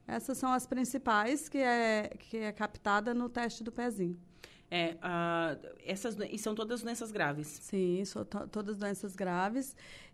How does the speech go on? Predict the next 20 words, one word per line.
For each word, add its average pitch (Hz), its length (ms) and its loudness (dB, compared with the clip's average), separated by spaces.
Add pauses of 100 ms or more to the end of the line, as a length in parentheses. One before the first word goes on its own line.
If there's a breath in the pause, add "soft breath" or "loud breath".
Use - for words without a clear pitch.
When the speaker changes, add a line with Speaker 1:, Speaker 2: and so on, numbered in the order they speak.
Speaker 1:
E 202 560 4
importante 214 680 0
que 220 60 -2
a 208 60 0
gente 202 240 -2
sempre 220 280 -2
fala 214 340 2
pras, 214 320 -4
pros 233 260 -6
paizinhos 220 640 2
não 214 160 0
deixar 233 320 2
de 214 120 -6
passar 208 680 2
o 202 120 -6
quinto 214 320 -2
dia 196 260 0
útil 214 420 0
ali, 196 300 0
né? 185 240 2